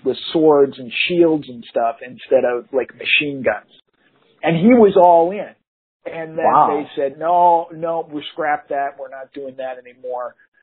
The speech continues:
Speaker 1: Now we're gonna do this, and you're gonna die in the first five minutes." So that,
Speaker 2: <laughs>
Speaker 1: because they didn't even, 'cause they didn't even need him. Like, they didn't even have any, like, footage of him at the beginning of Alien three. It's just his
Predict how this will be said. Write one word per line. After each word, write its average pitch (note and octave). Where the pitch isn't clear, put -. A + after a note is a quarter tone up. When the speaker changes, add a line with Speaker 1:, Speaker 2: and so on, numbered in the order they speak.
Speaker 1:
Now C#3+
we're C#3
gonna C3
do C3
this, B2+
and B2+
you're C#3
gonna B2+
die B2
in A2+
the A2+
first A#2+
five G#2+
minutes." -
So F3
that, F3
Speaker 2:
<laughs> -
Speaker 1:
because E3+
they G3
didn't G#3
even, G3
'cause G#3+
they A#3
didn't A3
even G3
need A#3
him. A#2+
Like, F3
they G3+
didn't A3+
even F#3
have F#3+
any, E3
like, C#3
footage G#3
of B2+
him B2+
at C#3
the D#3
beginning D3+
of C3+
Alien C3+
three. D#3
It's A2+
just D3+
his D3